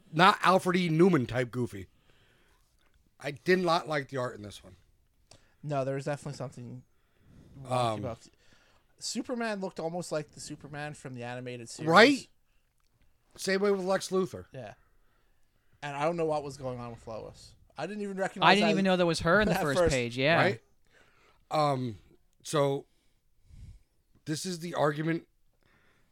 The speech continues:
Speaker 1: of the morality of just killing the zombies, I guess.
Speaker 3: Right.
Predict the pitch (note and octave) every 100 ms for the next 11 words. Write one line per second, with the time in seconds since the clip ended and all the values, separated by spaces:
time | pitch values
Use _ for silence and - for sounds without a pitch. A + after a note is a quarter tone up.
0 | _ _ _ - C#3 C3 B2 A2 A#2+ C3
1 | C3 C#3 C#3+ C#3 C3 G2+ - B2+ - C#3+
2 | C3+ A#2+ A2 A2+ A2 F2+ F2+ F#2+ F#2+ -
3 | - - B2+ B2 A2+